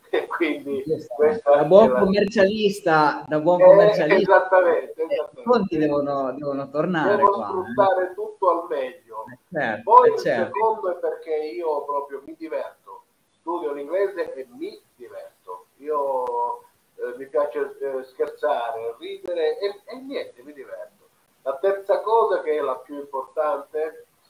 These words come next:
Speaker 1: voglio essere di esempio ai miei figli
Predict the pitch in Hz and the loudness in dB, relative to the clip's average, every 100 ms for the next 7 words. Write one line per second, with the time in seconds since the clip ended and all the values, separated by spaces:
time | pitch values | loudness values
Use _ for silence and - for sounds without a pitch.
0 | _ - 117 123 131 147 156 - 127 120 | _ -12 -10 -6 -2 0 -2 -4 -10 -10
1 | - 123 123 151 147 131 117 110 110 123 | -12 -16 -10 -8 -8 -12 -14 -12 -12 -14
2 | 127 127 113 _ 117 127 | -20 -20 -20 _ -20 -20